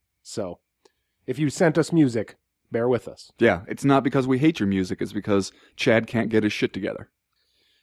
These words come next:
Speaker 1: Oh, we, we will use the music even if we hate it. It's, it's part of the fun
Speaker 2: <laughs>
Speaker 1: to get the,
Speaker 2: Maybe especially
Speaker 1: to
Speaker 2: if
Speaker 1: get
Speaker 2: we hate
Speaker 1: the
Speaker 2: it.
Speaker 1: angry tweets and emails, uh, every single week.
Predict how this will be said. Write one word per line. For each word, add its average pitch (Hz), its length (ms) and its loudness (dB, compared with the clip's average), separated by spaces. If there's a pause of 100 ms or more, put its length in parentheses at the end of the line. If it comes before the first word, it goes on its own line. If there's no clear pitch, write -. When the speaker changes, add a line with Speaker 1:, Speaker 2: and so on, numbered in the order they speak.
(160)
Speaker 1:
Oh, 123 100 -2
we, 151 120 6
we 180 240 2
will 202 160 8
use 185 320 2
the 165 80 6
music 160 560 4 (160)
even 143 280 -2
if 117 120 -4
we 113 120 -4
hate 113 180 0
it. 80 160 -16
It's, - 240 -14
it's 120 280 -8
part 170 280 2
of 127 60 0
the 117 80 -4
fun 95 300 -6
Speaker 2:
<laughs> - 640 -2
Speaker 1:
to 139 100 -2
get 139 320 -2
the, 147 80 4
Speaker 2:
Maybe 202 160 4
especially 165 520 2
Speaker 1:
to - 20 2
Speaker 2:
if - 40 0
Speaker 1:
get 170 120 6
Speaker 2:
we 196 80 0
hate 190 40 -6 (100)
Speaker 1:
the 143 40 0
Speaker 2:
it. 135 60 -2
Speaker 1:
angry 143 340 2
tweets 139 320 -2
and 135 120 -2
emails, 107 640 -4 (600)
uh, 101 380 -4 (280)
every 123 240 -4
single 110 320 -4
week. - 280 -10